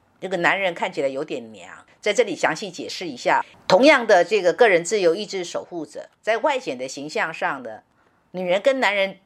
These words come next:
两相比较，女人呢会看起来比较有活力，男人看起来会比较娘，比较没有活力。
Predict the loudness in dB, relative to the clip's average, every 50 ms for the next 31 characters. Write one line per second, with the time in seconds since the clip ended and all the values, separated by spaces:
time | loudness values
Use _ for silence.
0 | _ -4 -4 -4 -2 0 2 2 2 0 -2 -8 -8 0 2 4 4 4 2 -4
1 | _ -12 -10 -6 -4 -2 -2 -2 -2 -2 -6 -6 -6 -8 -10 -12 _ _ _ _
2 | _ _ _ _ _ _ _ -4 -4 -2 2 0 0 0 0 0 0 0 0 -2
3 | 0 0 0 0 0 -4 -6 -8 -8 -8 -8 -8 -8 -12 -14 _ _ _ _ _
4 | _ _ _ _ -2 0 0 0 0 -2 -2 -2 -2 -2 0 0 -2 0 -2 -4
5 | -6 -6 -6 -4 0 0 2 0 0 -4 -12 -16 -16 -14 -12 -2 4 4 4 4
6 | 4 0 -2 -2 -2 -4 -6 -8 -10 -8 -10 -10 -12 -14